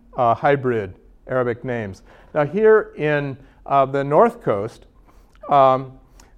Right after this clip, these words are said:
the number of pure Arabic names is actually relatively stable at about forty percent, as we saw earlier, but the fastest growing, again,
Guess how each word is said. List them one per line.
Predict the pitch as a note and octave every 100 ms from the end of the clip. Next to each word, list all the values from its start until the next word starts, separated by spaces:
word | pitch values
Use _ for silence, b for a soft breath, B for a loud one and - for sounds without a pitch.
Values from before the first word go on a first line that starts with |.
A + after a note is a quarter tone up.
| -
the | C3+ D3 D3 D3
number | D3+ D3+ D#3+ E3+ E3+ E3
of | C3+ C#3 C3+ C3+ -
pure | - A3+ G#3+ F#3+ E3+
Arabic | D3+ D3 C3+ C3+ C#3
names | B2+ B2+ B2+
is | G3 E3+
actually | F3 G3 F#3+ F#3+
relatively | D3 D3 D3 C#3+ D3 B2+ A#2+
stable | - - E3 E3 B2+ G#2+
at | A2
about | A2 A#2 A2+
forty | D3 C3
percent, | C3 B2+ - C#3+
as | A2+
we | A2+
saw | G#2 D3 B2+
earlier, | E3 G#3 F3+ A2
but | A#2 A2+
the | A#2+
fastest | - F#3+ F#3+ - D3+ -
growing, | - D#3 A3 G#3+ A#2 G#2
again, | G2+ A2 G#2+